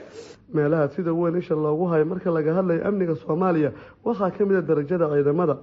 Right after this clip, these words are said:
Khubarada ka faalloota siyaasadda amniga ayaa qaba in hannaan aan saxnayn lagu bixiyo darajada ciidanka.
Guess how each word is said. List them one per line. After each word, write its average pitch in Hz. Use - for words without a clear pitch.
Khubarada 151
ka 175
faalloota 151
siyaasadda 165
amniga 175
ayaa 180
qaba 147
in 214
hannaan 190
aan 165
saxnayn 147
lagu 156
bixiyo 160
darajada 156
ciidanka. 160